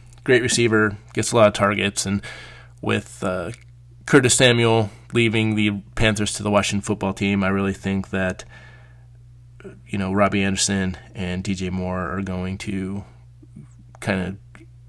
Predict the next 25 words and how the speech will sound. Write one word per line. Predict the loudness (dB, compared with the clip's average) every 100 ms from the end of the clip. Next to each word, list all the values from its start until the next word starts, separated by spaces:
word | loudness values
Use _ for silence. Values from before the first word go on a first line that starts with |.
| -20 -2
take | 0 2
over | 2 0
those | -2
targets | 0 2 2 -2 -6
that, | -4 -4 -6 -14 -14
uh, | -10 -10 -10 -12 -14 -18 -20 -20 -20 -20 -20 -20 -20 -4
Curtis | 0 0
Samuel | 0 0 -2 -4
kinda | -6 -6 -6
leaves | -2 -2 -2
on | -6
the | -6
table | -6 -6 -6
with | -6 -6
him | -6 -4
leaving. | -4 -4 -6 -8 -18 -18 -18 -8 2
Obviously, | 2 2 -2 -4 -4
Christian | -4 -4 -4
McCaffrey's | 4 6 6 4
gonna | 2 2
dig | 0 2 4 6
into | 4 4
that | 4 2
as | 0
well | 4 6 6 4